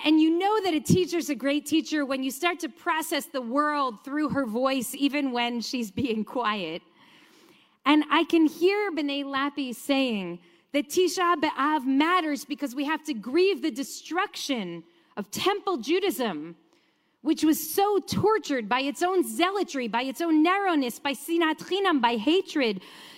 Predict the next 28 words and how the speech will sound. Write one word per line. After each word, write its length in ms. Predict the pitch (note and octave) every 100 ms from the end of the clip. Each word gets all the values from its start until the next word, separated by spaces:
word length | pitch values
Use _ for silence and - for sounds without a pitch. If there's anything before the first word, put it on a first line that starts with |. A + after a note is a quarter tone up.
| _
because 340 | E4 F4 D4+
the 140 | B3 D#4
death 480 | G3+ E4+ F#4 A4+ F#4
of 180 | C4+ A3+
that 240 | C#4+ - F#3+
Judaism 720 | - D4 F4+ D4+ G3+ E3 E3 F3 _ _ _ _ _
instigated 760 | E4 G4 - F4 C4+ C#4+ C4+ A3
the 80 |
birth 340 | G3 D4+ E4 D4+
of 100 | B3
our 180 | D#4 E4+
Judaism. 720 | C4+ B3+ G3+ - D#3 C3+ C#3+ _ _ _ _
It, 220 | D#4+ D#4 E4+
it 60 |
made 400 | D#4 F4 F#4 C#4+
way 380 | D#4 F4+ E4+ C#4
for 220 | - D4
the 80 | B3
birth 460 | G#3 C#4 D#4+ D#4 - -
of 220 | A#3 G#3
this, 560 | D#4 D4 E3+ - - - _ _ _ -
a 100 | C#4+
more 260 | E4+ F#4+
inclusive, 880 | F#4 D#4 - F4+ F#4+ - C#4+ G3+ E3 _ _ _
more 340 | C4 E4 E4
radical, 920 | C4+ C#4+ E4+ F4+ E4+ D#4+ C4+ G3 D#3 - _ -
more 280 | C#4+ D#4+ D4+
affirming 840 | C4 - F4+ F4 E4 C#4+ G#3 G3+